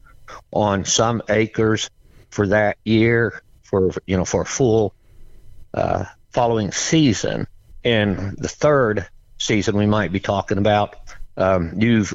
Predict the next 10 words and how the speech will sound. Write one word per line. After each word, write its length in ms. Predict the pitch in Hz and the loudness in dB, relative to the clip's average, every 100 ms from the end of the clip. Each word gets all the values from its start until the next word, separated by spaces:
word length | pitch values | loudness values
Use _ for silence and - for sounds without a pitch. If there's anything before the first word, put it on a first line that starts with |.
| - | -4
got 260 | 113 110 - | -2 -2 -2
some 200 | 107 104 | 0 2
buffer 320 | 107 104 107 | 2 0 0
there. 420 | 95 101 98 95 - | 2 2 2 -2 0
If 300 | 113 92 - | 0 0 0
that 400 | 101 98 - - | 2 2 0 -6
is 180 | 117 95 | -4 -2
going 340 | - 107 101 - | 0 0 0 -2
to 80 | |
be 440 | 90 101 98 95 | 0 2 4 2